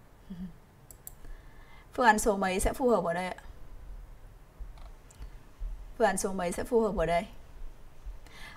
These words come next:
Ara nự thì bình thường là chúng ta có aru là có cái gì đó đúng không? Thì chúng ta cứ hiểu là cái ara nự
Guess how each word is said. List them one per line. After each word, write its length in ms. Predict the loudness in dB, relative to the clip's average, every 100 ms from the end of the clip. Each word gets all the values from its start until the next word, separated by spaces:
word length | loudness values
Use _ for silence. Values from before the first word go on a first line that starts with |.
| 0
Ara 380 | 8 10 10 8 6
nự 180 | 2 -2 -2
thì 280 | 4 6 6
bình 220 | 4 4
thường 160 | 4 4
là 100 | 2
chúng 180 | 0
ta 180 | 6 6
có 100 | 6
aru 400 | 6 6 6 4
là 140 | 0 -2
có 340 | 2 6 6
cái 120 | 4 -2
gì 140 | 0
đó 300 | 4 4 4
đúng 200 | 0 2
không? 140 | 2 0 -8 -12 -18 -20 -18 -16 4
Thì 120 | 6 6
chúng 140 | 6
ta 100 | 6
cứ 160 | 8 6
hiểu 300 | 8 4 2
là 100 | 2
cái 120 | 2
ara 300 | 6 6
nự 100 | 4